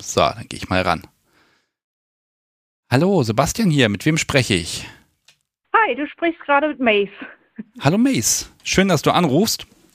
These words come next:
Speaker 1: Und wir sprechen
Speaker 2: Ja,
Speaker 1: über das
Speaker 2: bin ich
Speaker 1: Thema
Speaker 2: auch.
Speaker 1: D S. Haha.
Speaker 2: <laughs>
Speaker 1: Aber ich finde,
Speaker 2: Ja,
Speaker 1: Catrice
Speaker 2: genau.
Speaker 1: und Dom haben ja einen guten Anfang gemacht heute.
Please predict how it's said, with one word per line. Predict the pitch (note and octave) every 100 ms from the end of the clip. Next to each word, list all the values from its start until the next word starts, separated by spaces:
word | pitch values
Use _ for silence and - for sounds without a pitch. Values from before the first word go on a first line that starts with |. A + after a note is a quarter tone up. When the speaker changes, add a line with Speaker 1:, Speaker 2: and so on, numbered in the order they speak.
| _ _ _ _ _
Speaker 1:
Und | B2 C3+ C3 C#3
wir | B2+
sprechen | - D#3
Speaker 2:
Ja, | D3+
Speaker 1:
über | C#3
das | D4
Speaker 2:
bin | D3+
ich |
Speaker 1:
Thema | D3+
Speaker 2:
auch. | B2+
Speaker 1:
D | C#3+
S. | - F#3+ A#3+ -
Haha. | A#2+ C3+ F3+ F2+ - - - - - - - - _ _ _ B3+
Speaker 2:
<laughs> | B3 C4+ - _ _
Speaker 1:
Aber | C#3 C3
ich | A#2+
finde, | E3 D#3 -
Speaker 2:
Ja, | E3+
Speaker 1:
Catrice | C#4+ F#3 C4
Speaker 2:
genau. | F3+
Speaker 1:
und | B2+
Dom | D3 E3
haben | D#3+
ja | C#3+
einen | B2+
guten | F#3+ -
Anfang | C#3+ F3+ B2+
gemacht | G2 G#2 - G#2
heute. | G2+ F3+